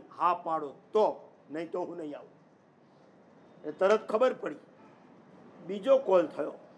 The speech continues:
"ઓકે, તું એકવાર ઘરે તો આ." "નહીં, એ રીતના તમે મને ફસાવશો તો હું નહીં આવું." અને જીવાભાઈ નમ્યા, ઝૂક્યા અને પછી ઇન્દ્રવદન આવ્યા અને દીક્ષા થઈ.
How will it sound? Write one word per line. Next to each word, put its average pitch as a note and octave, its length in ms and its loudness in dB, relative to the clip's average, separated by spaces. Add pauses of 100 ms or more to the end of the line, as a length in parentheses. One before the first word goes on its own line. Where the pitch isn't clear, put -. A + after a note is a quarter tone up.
(280)
"ઓકે, G#3+ 380 4
તું G3+ 180 -4
એકવાર G3 360 4
ઘરે G3 300 -2
તો A3 100 -4
આ." G#3+ 100 2 (320)
"નહીં, D4 360 4
એ D#4 80 10
રીતના E4 320 0
તમે D#4+ 160 6
મને D#4+ 200 2
ફસાવશો D4+ 640 2
તો D4 180 2
હું C#4+ 120 -2
નહીં A#3+ 220 0
આવું." F3 180 -4 (1040)
અને F3 200 2
જીવાભાઈ E3+ 760 0 (680)
નમ્યા, E3+ 500 0 (1040)
ઝૂક્યા G#3 480 2 (920)
અને D3+ 180 -6
પછી F#3 480 -8
ઇન્દ્રવદન E3+ 600 -4 (120)
આવ્યા D#3+ 360 0 (640)
અને D3 140 -4
દીક્ષા C3+ 360 -14
થઈ. - 200 -20